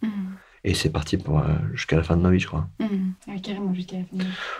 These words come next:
Speaker 2: Bah ouais, parce que c'est un projet qui est tellement,
Speaker 1: Hmm.
Speaker 2: qui met le doigt sur tellement d'inconnus que
Speaker 1: Hmm.
Speaker 2: c'est passionnant, quoi.
Speaker 1: Ouais. Ouais, et puis c'est en effet,
Speaker 2: Plein de
Speaker 1: euh,
Speaker 2: questions qui arrivent, qui restent encore à régler, à, à poser,
Speaker 1: Hmm.
Speaker 2: euh. Et puis,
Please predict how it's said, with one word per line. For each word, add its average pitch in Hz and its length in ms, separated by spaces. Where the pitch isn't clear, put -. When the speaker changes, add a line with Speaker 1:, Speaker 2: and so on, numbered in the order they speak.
Speaker 2:
Bah 117 100
ouais, 185 140
parce - 200
que 101 100
c'est 95 140
un 90 80
projet 87 320
qui 85 280
est 78 60
tellement, 117 560
Speaker 1:
Hmm. 104 80
Speaker 2:
qui 95 120
met 107 100
le 104 40
doigt 107 120
sur 95 200
tellement 117 300
d'inconnus 92 540
que - 60
Speaker 1:
Hmm. 190 220
Speaker 2:
c'est - 140
passionnant, 87 420
quoi. 78 220
Speaker 1:
Ouais. 214 60
Ouais, 247 120
et - 20
puis - 200
c'est 175 180
en 185 40
effet, 185 220
Speaker 2:
Plein 101 140
de - 20
Speaker 1:
euh, 90 40
Speaker 2:
questions 92 360
qui 90 140
arrivent, 90 260
qui 80 140
restent 80 160
encore 80 220
à - 20
régler, 90 340
à, - 320
à - 40
poser, 92 420
Speaker 1:
Hmm. - 120
Speaker 2:
euh. - 720
Et 95 80
puis, 143 340